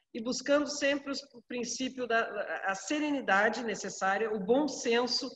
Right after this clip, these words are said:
e o equilíbrio. Não é fácil, né? A gente vive num país polarizado, tudo, tudo é, é, tudo entra dentro desse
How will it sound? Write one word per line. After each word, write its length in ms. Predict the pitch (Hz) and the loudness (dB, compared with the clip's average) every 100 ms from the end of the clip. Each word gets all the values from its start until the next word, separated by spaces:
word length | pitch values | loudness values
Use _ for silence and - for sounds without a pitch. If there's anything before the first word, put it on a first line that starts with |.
| - _ | -16 _
e 100 | 240 | 2
o 60 | 247 | 4
equilíbrio. 560 | 240 247 202 165 147 - _ _ - | 4 0 -6 -6 -8 -16 _ _ -2
Não 160 | 226 | 2
é 80 | 269 | 2
fácil, 640 | 262 226 214 220 - 240 214 | 2 2 2 0 -6 -4 0
né? 100 | 208 | 6
A 180 | 220 208 | 8 8
gente 240 | 190 190 | 6 2
vive 240 | 190 208 | 2 6
num 220 | 208 190 180 | 6 6 8
país 340 | 185 196 196 - - | 8 8 6 2 6
polarizado, 840 | 226 233 202 170 165 185 190 196 196 - - _ | 10 12 12 8 10 10 10 6 -2 -8 -20 _
tudo, 420 | 277 285 226 202 185 - | 8 10 10 8 6 2
tudo 340 | 285 294 214 208 | 6 8 10 12
é, 340 | 202 190 190 - - - 208 | 12 12 8 -2 -14 -12 -2
é, 220 | 165 156 | 4 6
tudo 320 | - 285 247 240 | 8 6 12 12
entra 580 | 233 147 - 180 - - _ _ _ - - _ | 12 12 12 10 -2 -8 _ _ _ -20 -20 _
dentro 440 | 180 214 208 165 160 - | 8 8 8 0 -6 0
desse 240 | 185 - | 2 2